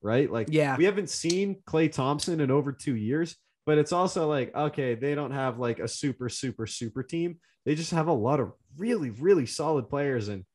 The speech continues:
Speaker 1: Curry's going out of his mind right
Speaker 2: <laughs>
Speaker 1: now.
Speaker 2: Yeah, it's, it, no, you're right. It's definitely a team you could root for and not be ashamed to root for.
Speaker 1: Yeah.
Speaker 2: <laughs> Like, they don't have K D,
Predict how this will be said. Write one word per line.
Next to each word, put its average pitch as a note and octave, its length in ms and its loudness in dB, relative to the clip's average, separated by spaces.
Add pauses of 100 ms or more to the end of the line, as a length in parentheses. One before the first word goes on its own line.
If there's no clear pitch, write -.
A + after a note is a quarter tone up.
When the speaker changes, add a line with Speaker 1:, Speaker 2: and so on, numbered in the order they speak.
(180)
Speaker 1:
Curry's D3 300 6
going A2+ 400 2
out A2 140 0
of G2+ 80 -6
his F2+ 160 -6
mind F#2 500 -4
right F2+ 180 0
Speaker 2:
<laughs> - 0 -
Speaker 1:
now. E2+ 160 -4
Speaker 2:
Yeah, D3 180 0
it's, - 300 0 (380)
it, D3 160 0
no, E3 140 6
you're C3 160 2
right. C3 240 0
It's - 180 -6
definitely D3+ 320 0
a C3+ 60 2
team C#3 280 -2
you C3 160 -4
could B2 160 -6
root A#2+ 280 -10
for C3+ 300 0
and B2+ 120 -6
not A#2+ 240 -8
be A#2 140 -6
ashamed G#2+ 480 -8
to C3 100 -6
root B2+ 260 -10
for. C3+ 200 -6 (240)
Speaker 1:
Yeah. D3+ 120 2
Speaker 2:
<laughs> - 40 -10
Like, C#3+ 160 4
they B2+ 80 -4
don't C3+ 160 0
have D#3+ 120 -2
K C3+ 280 0
D, C3 260 -2